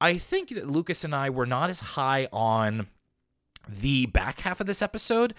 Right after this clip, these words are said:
because we're talking about Binky and where he gets his original name from.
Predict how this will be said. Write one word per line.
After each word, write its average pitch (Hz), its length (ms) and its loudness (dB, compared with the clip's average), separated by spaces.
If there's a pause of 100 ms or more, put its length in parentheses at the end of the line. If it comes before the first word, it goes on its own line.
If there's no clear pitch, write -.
(340)
because 151 560 4
we're 127 100 -2
talking 123 400 0
about 98 640 0
Binky 131 640 -2 (380)
and 110 380 0
where 127 280 2
he 156 160 0
gets 139 240 -4
his 131 240 -2
original 110 400 -2
name 101 280 -2
from. 87 420 -8